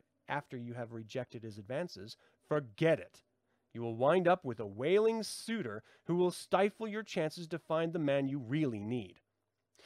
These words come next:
The sexually overaggressive man can be collected easily by the nature, uh, naturally dominant woman, who can accumulate an entire slave camp simply by allowing herself to appear on the scene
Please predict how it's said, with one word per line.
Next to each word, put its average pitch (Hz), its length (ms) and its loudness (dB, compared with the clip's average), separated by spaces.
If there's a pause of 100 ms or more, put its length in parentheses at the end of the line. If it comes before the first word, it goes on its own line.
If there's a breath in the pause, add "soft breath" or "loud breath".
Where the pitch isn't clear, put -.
(180 loud breath)
The 156 80 0
sexually 247 600 -2
overaggressive 190 800 0
man 127 360 0
can 139 140 -6
be 139 280 -6
collected 180 640 -6
easily 202 460 -4
by 147 160 0
the 165 120 -2
nature, 147 420 -2 (520 soft breath)
uh, 135 120 0
naturally 151 440 0
dominant 147 460 0
woman, 139 360 -2 (240)
who 135 100 -4
can 123 260 -4 (200)
accumulate 127 720 -4
an 127 120 -4
entire 143 400 -2
slave 156 440 -2
camp 170 340 -2
simply 220 420 -2
by 120 200 -2
allowing 151 440 2
herself 127 320 -6
to 147 100 -4
appear 170 300 -2
on 165 100 0
the 143 80 -2
scene 180 400 -2